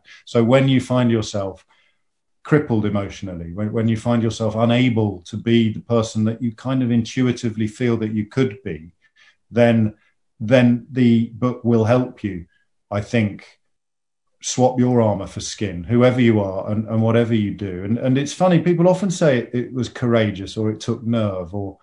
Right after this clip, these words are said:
something like that. And, uh, much as I, you know, value the kindness and the compliment, it doesn't really. It, it was, it was, it was, it was urgent and necessary rather than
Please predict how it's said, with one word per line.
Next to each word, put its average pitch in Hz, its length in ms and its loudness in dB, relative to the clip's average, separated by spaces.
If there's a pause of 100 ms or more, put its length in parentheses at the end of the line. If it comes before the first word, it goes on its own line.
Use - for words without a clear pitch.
(400)
something 113 360 0
like 104 180 0
that. 104 260 -4
And, 123 180 -2
uh, 135 280 -4
much 156 260 -2
as 127 100 -8
I, 120 180 2 (320)
you 120 120 -8
know, 110 140 0
value 120 300 2
the 104 140 -4
kindness 123 540 0
and 104 80 -2
the 101 40 -6
compliment, 107 600 -4
it 117 120 -6
doesn't 117 480 0
really. 98 300 -8
It, 120 160 -6
it 131 60 -4
was, 120 320 -4
it 135 40 -2
was, 123 360 -6
it 131 60 -6
was, 117 340 -6 (400)
it - 20 -2
was 113 140 0
urgent 107 420 2
and 104 100 -4
necessary 107 640 -2
rather 104 320 -2
than 98 300 -8